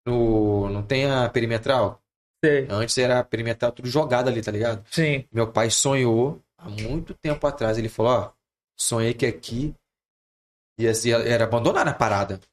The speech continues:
Speaker 1: Aqui vai ser um lugar muito valorizado, vai ser bonito pra caramba aqui, vai ter isso, isso, isso e tal, explicando. E a gente, tipo assim, "Porra, mas como? Tudo abandonado ali, não tem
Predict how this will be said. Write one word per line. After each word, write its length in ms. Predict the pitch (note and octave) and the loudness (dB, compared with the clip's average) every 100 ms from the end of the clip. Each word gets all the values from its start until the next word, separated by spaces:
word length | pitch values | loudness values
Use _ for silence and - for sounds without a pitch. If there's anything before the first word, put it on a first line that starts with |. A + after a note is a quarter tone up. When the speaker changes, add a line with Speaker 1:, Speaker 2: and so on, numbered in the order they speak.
| _ - | _ -6
Speaker 1:
Aqui 260 | G#2 - | -6 -2
vai 120 | A2+ A#2+ | -2 0
ser 120 | B2 | -2
um 60 | |
lugar 200 | A#2 A#2 | -2 -2
muito 220 | A2+ A#2+ C3 | -2 -4 -2
valorizado, 580 | C3 C#3 A#2+ A2 F#2+ | -2 -2 -2 -2 -2
vai 80 | G2+ | -6
ser 140 | - A2 | -6 -6
bonito 460 | G#2 A#2 A2+ A#2 | -6 -8 -8 -8
pra 120 | - A#2+ | -6 -6
caramba 440 | - A2+ A2+ A2+ | -6 -8 -6 -6
aqui, 320 | G#2+ - A#2 A2+ | -6 -6 -4 -4
vai 120 | A2 | -4
ter 140 | B2 | -4
isso, 380 | G#2+ A2 - A2 | -4 -4 -8 -8
isso, 320 | A2+ - A2 | -6 -6 -6
isso 320 | A#2 A#2+ - | -4 -6 -8
e 40 | A2+ | -10
tal, 200 | - A#2+ | -6 -6
explicando. 600 | - - A#2+ - A#2 B2+ - - - | -6 -8 -10 -4 -4 -4 -8 -18 -6
E 60 | B2 | -6
a 20 | |
gente, 140 | D3 | -4
tipo 120 | - G3+ | -4 -4
assim, 160 | F#3 | -4
"Porra, 280 | D3+ - F#3+ | -10 -12 -12
mas 160 | B2 - - | -12 -18 -8
como? 300 | G#3 A#3 B2 - | -6 -6 -12 -8
Tudo 120 | D#3 | -6
abandonado 480 | G#3+ A3 G#3 G3 G3+ | -2 -2 -2 -2 -2
ali, 180 | E3 G3+ | -4 -6
não 80 | E3 | -8
tem 160 | G3 | -12